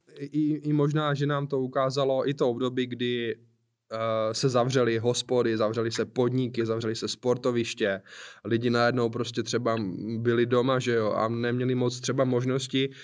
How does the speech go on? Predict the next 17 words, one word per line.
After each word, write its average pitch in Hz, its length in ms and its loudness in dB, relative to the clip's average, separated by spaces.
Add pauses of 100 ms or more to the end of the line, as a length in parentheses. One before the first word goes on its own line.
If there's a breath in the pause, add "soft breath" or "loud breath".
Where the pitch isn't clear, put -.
(200 loud breath)
fungovat 139 640 2
úplně, 139 520 0 (260)
eh, 127 260 2
jak 127 100 2
kdyby, 131 280 0
že 131 360 4 (340)
neměli 165 340 2
možnost 151 540 -2 (680 soft breath)
ten 143 200 4
svůj, 147 580 0
tu 139 100 -6
svůj 156 320 2
mysl 135 560 0
zabavit 139 460 2 (120)
nějakýma 131 540 0
činnostma, 117 640 -2
ale 131 320 2